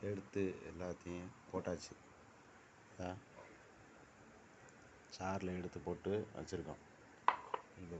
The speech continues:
போய் அரைச்சிட்டு அந்த சட்னியை காமிக்கிறேன். இந்த தண்ணியில தான் ச-, அரைச்சிட்டு இந்த தண்ணியில தான் போட்டு காமிக்க போறோம்.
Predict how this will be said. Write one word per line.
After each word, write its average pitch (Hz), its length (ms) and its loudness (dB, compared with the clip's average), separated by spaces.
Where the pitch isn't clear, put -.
போய் 98 280 6
அரைச்சிட்டு 95 640 2
அந்த 92 180 2
சட்னியை 92 420 2
காமிக்கிறேன். 87 480 -2
இந்த 95 160 6
தண்ணியில 104 480 10
தான் 107 220 10
ச-, - 240 -6
அரைச்சிட்டு 104 560 6
இந்த 98 200 6
தண்ணியில 98 380 10
தான் 98 240 8
போட்டு 92 280 6
காமிக்க 92 400 6
போறோம். 76 340 0